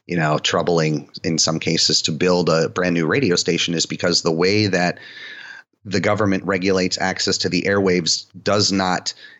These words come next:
acknowledge the full capacity of those airwaves. So, for example, the rules that the F C C puts down that says, "Here's the channels in any given market where a radio station can exist,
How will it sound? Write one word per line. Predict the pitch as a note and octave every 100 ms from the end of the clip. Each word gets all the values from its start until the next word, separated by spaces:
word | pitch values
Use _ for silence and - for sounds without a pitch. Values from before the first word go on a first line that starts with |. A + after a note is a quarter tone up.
| _
acknowledge | G#2 G2+ F#2 F#2 G2 F#2 D#2 - - - _ _
the | F2 F2 F2+
full | - G2+ F#2
capacity | - - G2+ F#2+ - F2 F2+
of | F2+ E2
those | F2 D#2
airwaves. | E2+ E2 C#2 A1 - -
So, | - F#2 F#2 F2+
for | G2+
example, | F2+ F2 F2 D#2 E2 D#2+ - - - -
the | G2
rules | G2+ D3 C#3 A2+ G2+
that | G#2+
the | G#2 G2
F | -
C | G2
C | -
puts | F2 G2 -
down | F2+ F2+
that | E2+ -
says, | F#2 E2+ - - -
"Here's | - B2 B2
the | A#2
channels | A2 - G#2 G#2 G2 F#2
in | F#2+
any | G2 F#2+
given | E2+ F#2+ F#2
market | F2 F2 - -
where | F2
a | E2
radio | E2+ F2 F2
station | E2+ E2+ - E2
can | - E2
exist, | D2 F2 F2+ -